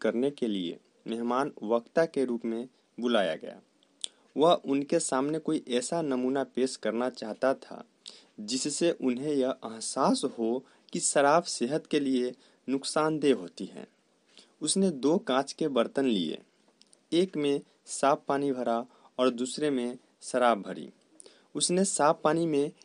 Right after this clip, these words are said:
एक केचुआ को डाला। वह आसानी से तैरता हुआ पानी के ऊपर आ गया। फिर उसने एक केचुआ शराब में डाला और वह सबकी आंखों के सामने टुकड़े-टुकड़े हो गया।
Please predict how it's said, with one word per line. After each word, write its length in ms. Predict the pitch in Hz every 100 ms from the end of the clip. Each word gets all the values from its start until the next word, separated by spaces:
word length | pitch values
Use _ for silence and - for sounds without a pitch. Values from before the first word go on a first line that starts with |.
| _ -
एक 180 | 156 156
केचुआ 340 | 135 123 147 143
को 160 | 147
डाला। 280 | 143 98 87 _ - _ _ 139
वह 120 | 165
आसानी 460 | 160 - 147 170
से 140 | 196 160
तैरता 380 | - 117 123 151
हुआ 420 | 135 127 123 120 _ -
पानी 260 | 139 170
के 220 | 180 - -
ऊपर 260 | 127 120 131 -
आ 120 | 95
गया। 320 | 92 80 82 - _ _ _ _ _ _ -
फिर 140 | 196
उसने 400 | 165 156 147 170 - 143
एक 160 | 151 -
केचुआ 360 | 131 120 143 151
शराब 380 | - 117 120
में 200 | 127 117
डाला 340 | 98 - - - _ _ _ _ _ - -
और 200 | 160 160 -
वह 140 | 139 147
सबकी 680 | - - 143 143 - 185 175
आंखों 460 | 131 131 - 175 165
के 200 | 147 147 -
सामने 680 | - - 139 156 151 120 123 127 -
टुकड़े-टुकड़े 760 | 160 - 160 180 - 120 123
हो 300 | 127 - 92
गया। 300 | 85 87 -